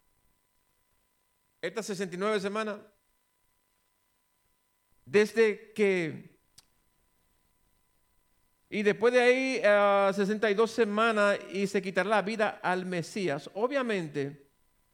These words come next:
obviamente, es con la crucifixión. Que,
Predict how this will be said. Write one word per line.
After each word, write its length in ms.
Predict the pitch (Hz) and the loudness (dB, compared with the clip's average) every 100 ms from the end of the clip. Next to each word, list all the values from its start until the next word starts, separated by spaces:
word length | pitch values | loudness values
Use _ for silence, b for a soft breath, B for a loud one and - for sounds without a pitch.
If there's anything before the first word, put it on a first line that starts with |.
| - | -4
obviamente, 720 | 196 220 180 143 135 139 _ _ _ _ _ _ _ _ _ - | -2 -2 -4 -8 -12 -14 _ _ _ _ _ _ _ _ _ -8
es 120 | 190 | -6
con 160 | 226 | -2
la 140 | 208 190 | -2 -2
crucifixión. 760 | 175 151 151 147 220 196 127 - _ _ _ _ _ _ _ _ _ _ _ _ _ _ _ _ | -4 -8 -6 -4 -2 -2 -4 -14 _ _ _ _ _ _ _ _ _ _ _ _ _ _ _ _
Que, 400 | - 170 160 - | -4 -4 -4 -10